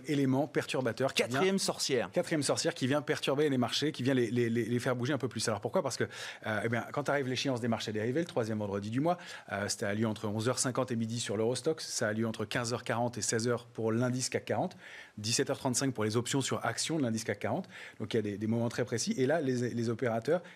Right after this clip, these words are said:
Speaker 1: les investisseurs vont devoir prendre des décisions qui commencent à prendre quelques jours avant, bien entendu,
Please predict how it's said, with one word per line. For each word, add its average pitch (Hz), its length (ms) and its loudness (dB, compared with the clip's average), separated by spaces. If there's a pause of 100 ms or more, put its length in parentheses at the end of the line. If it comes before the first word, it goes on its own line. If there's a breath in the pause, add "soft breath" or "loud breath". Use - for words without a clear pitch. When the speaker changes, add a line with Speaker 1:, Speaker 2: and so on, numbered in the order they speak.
(100)
Speaker 1:
les 110 140 2
investisseurs 110 520 2
vont 139 280 0
devoir 127 460 2
prendre 143 280 0
des 123 160 2
décisions 117 460 -2 (180)
qui - 140 -16
commencent 95 220 -4
à 95 60 -4
prendre 117 220 0
quelques 107 200 -2
jours 104 140 2
avant, 120 160 2
bien 113 140 0
entendu, 120 260 0